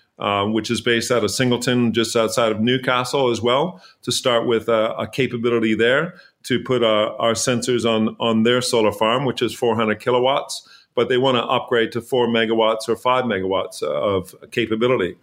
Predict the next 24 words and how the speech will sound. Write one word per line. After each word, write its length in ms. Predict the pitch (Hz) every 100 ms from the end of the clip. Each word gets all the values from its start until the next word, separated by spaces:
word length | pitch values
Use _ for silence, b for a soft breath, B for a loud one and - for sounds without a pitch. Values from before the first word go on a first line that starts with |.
| _ _ B B B
So 180 | - 147
there's 200 | 143 139
a 60 | 139
number 320 | 156 170 139
of 80 | 117
different 380 | 127 135 127
community 440 | - 131 143 151 143
models 460 | 131 139 156 160
and 280 | - 127 117
infrastructure 600 | 151 143 143 - 110 107
models 320 | 98 104 101
that 80 | 110
we 160 | 113 113
need 180 | 113 113
to 80 |
scale 380 | 107 - 117 107
into. 460 | 117 120 147 196 190 B B _ 113
Building 300 | 147 147 131
a 60 |
business 420 | 110 127 127 110
that 180 | 117 104
can 140 | 143 104
scale, 600 | - 123 135 151 170 -
we, 260 | 123 120